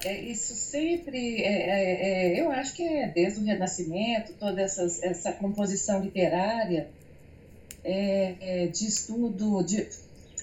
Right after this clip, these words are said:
esses filósofos de quinta categoria, né, professor? Porque eu falo que acho que Voltaire, Descartes,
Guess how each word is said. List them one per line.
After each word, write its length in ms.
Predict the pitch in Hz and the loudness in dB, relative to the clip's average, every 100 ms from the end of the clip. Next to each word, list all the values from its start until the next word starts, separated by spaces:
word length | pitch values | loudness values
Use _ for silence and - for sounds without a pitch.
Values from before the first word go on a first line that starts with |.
| - | 0
esses 340 | 277 - - - | 2 2 -2 2
filósofos 480 | 311 247 233 208 | 2 4 2 0
de 180 | 190 - | -6 -6
quinta 180 | 233 226 | -6 -4
categoria, 800 | 202 196 180 170 202 269 254 208 | -4 -2 0 0 0 0 0 0
né, 180 | 262 269 | -2 -4
professor? 460 | 220 185 170 180 170 | -4 -4 -2 -2 -4
Porque 260 | 208 - | -6 -2
eu 320 | 254 247 208 208 | 0 2 0 -2
falo 280 | 240 247 | -2 -2
que 200 | - 277 254 | -4 -4 -2
acho 220 | 240 - | -2 -4
que 100 | 247 | -6
Voltaire, 680 | 247 214 - 196 208 214 185 | -2 -2 -2 0 0 0 -2
Descartes, 920 | 190 190 196 220 190 - - 170 | -4 -2 -2 0 -2 -6 -6 -6